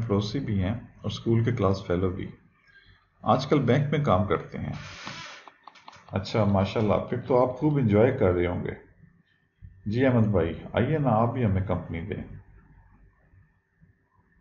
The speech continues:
अहमद, चलिए ठीक है, इसी बहाने मकबूल साहब की खिदमत का मौका भी मिलेगा।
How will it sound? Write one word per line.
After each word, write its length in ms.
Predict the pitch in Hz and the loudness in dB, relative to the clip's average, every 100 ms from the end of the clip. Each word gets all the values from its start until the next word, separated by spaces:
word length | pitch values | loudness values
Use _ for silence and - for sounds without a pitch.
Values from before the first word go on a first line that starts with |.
| _ _ _ _ | _ _ _ _
अहमद, 340 | 104 95 80 - - _ | -4 -2 -4 -8 -16 _
चलिए 300 | - 117 139 143 | -4 0 2 0
ठीक 280 | - 104 101 | 0 -4 -4
है, 280 | - - - - - | -8 -12 -20 -20 -14
इसी 220 | - 123 | -8 -2
बहाने 300 | 113 104 110 | 2 2 2
मकबूल 380 | 104 101 107 113 | 0 0 0 0
साहब 280 | 113 101 - | 2 0 -2
की 120 | - | -6
खिदमत 360 | 98 98 110 110 | -4 0 0 0
का 60 | |
मौका 320 | 98 90 92 | 0 0 -2
भी 140 | 90 90 | -2 -2
मिलेगा। 400 | 80 64 58 | -4 -6 -6